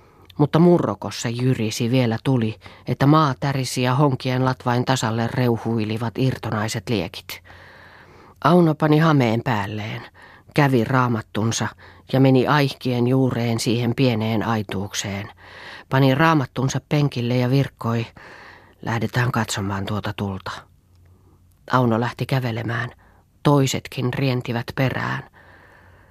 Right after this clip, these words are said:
Mutta ukkonen jyrähti likempänä.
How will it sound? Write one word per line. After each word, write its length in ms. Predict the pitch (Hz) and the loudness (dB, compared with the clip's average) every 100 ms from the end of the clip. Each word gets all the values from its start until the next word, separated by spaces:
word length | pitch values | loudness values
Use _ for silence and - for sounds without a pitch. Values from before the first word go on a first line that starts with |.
| _ _ _ _ _ - | _ _ _ _ _ -2
Mutta 220 | 139 151 | 2 6
ukkonen 520 | 190 196 143 143 147 165 | 4 2 -2 0 0 2
jyrähti 500 | 180 165 - 156 160 | 2 2 -2 0 2
likempänä. 580 | 160 135 113 107 110 | 2 0 -4 -6 -6